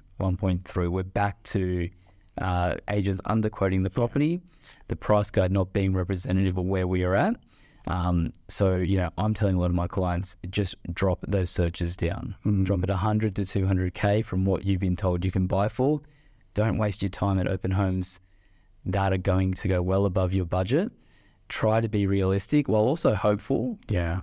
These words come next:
Speaker 1: Try to be realistic because you're gonna get burnt out, and that's not what we want.
Speaker 2: Yeah, when you go to the auctions and the opening bid blows you away, uh, and then we come back on a Monday morning like, "How'd you go?"
Speaker 1: No.
Speaker 2: Disappointed.
Speaker 1: <laughs>
Speaker 2: The opening bid was more than, uh,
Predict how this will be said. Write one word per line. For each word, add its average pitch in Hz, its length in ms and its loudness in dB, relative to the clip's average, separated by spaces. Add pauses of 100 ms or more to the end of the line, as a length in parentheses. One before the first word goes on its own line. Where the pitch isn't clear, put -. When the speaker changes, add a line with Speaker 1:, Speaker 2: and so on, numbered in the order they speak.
(100)
Speaker 1:
Try 107 240 0
to 104 60 0
be 98 160 0
realistic 92 520 0
because 95 280 0
you're 104 120 2
gonna 110 120 4
get 95 120 -2
burnt 92 300 -2
out, 117 260 2 (460)
and 87 540 0
that's 101 220 2
not 90 160 2
what 87 120 -6
we 95 120 0
want. 82 260 0 (220)
Speaker 2:
Yeah, 107 160 2
when 110 160 2
you 117 60 4
go 131 120 4
to 123 160 0
the 104 280 2
auctions 117 640 0 (100)
and 101 200 0
the 110 80 -2
opening 113 320 2
bid 104 260 0 (220)
blows 110 500 2
you 110 140 4
away, 107 600 2 (280)
uh, 104 240 2
and 113 180 4
then 107 100 4
we 110 100 2
come 117 180 2
back 95 160 -2
on 113 40 4
a 104 40 2
Monday 107 320 2
morning 104 320 2
like, 98 260 -2 (360)
"How'd 139 160 2
you 123 60 2
go?" 120 260 4 (640)
Speaker 1:
No. 113 320 4
Speaker 2:
Disappointed. 104 720 0
Speaker 1:
<laughs> 95 100 -4
Speaker 2:
The 117 140 4
opening 135 300 4
bid 120 180 2
was 113 160 2
more 120 220 4
than, 113 80 2
uh, 117 200 2